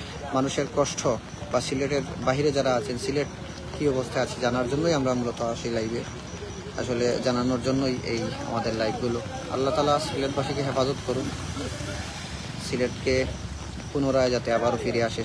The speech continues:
সেই সুন্দর রূপে, সেই আকাঙ্ক্ষা, যাতে সিলেট যাতে বাইশের দিকে অগ্রযাত্রা না নেয়, সেই প্রত্যাশা।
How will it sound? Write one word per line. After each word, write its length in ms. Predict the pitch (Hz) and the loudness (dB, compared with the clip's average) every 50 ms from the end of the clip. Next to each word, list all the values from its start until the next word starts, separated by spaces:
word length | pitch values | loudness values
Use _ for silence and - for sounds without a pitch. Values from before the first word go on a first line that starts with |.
| - - | -2 -2
সেই 140 | 113 113 110 113 - - - - - - - - - - | -2 -2 -2 -4 -6 -10 -10 -10 -10 -8 -8 -6 -6 -2
সুন্দর 260 | - 131 123 117 123 120 | 0 0 2 2 2 2
রূপে, 260 | 117 110 - 139 143 | 2 0 0 -2 -2
সেই 380 | - - 127 120 120 120 120 120 - - - - | -2 0 0 0 0 0 -2 -4 -6 -8 -8 -6
আকাঙ্ক্ষা, 500 | 117 113 117 - 123 120 - - 151 170 - - - | -6 -4 -2 -2 -2 -2 0 -2 -2 -2 -2 0 -2
যাতে 280 | 123 117 - 117 117 - - - - - - - - - | 0 0 0 -2 -4 -4 -6 -8 -8 -8 -8 -8 -2 2
সিলেট 240 | - 139 147 139 135 | 4 4 4 4 4
যাতে 220 | 143 131 - 131 | 4 4 4 4
বাইশের 420 | 120 127 127 135 131 - 160 143 139 | 6 6 6 6 6 4 2 2 2
দিকে 260 | 143 135 139 131 127 | 2 4 4 4 6
অগ্রযাত্রা 600 | - 123 113 127 127 117 123 113 - - 120 117 | 4 2 2 2 2 4 2 2 2 2 2 4
না 160 | 113 113 117 | 4 4 4
নেয়, 220 | 117 113 117 120 127 - - - - - - - 427 - - - 349 339 339 - - | 4 2 2 0 0 -2 -2 -2 -2 -4 -4 -4 -4 -4 -4 -4 -4 -2 -2 0 4
সেই 240 | - 156 165 170 160 165 | 6 6 6 6 4 4
প্রত্যাশা। 540 | 151 135 - - - 147 135 - 139 123 | 0 -2 0 0 0 2 2 2 2 0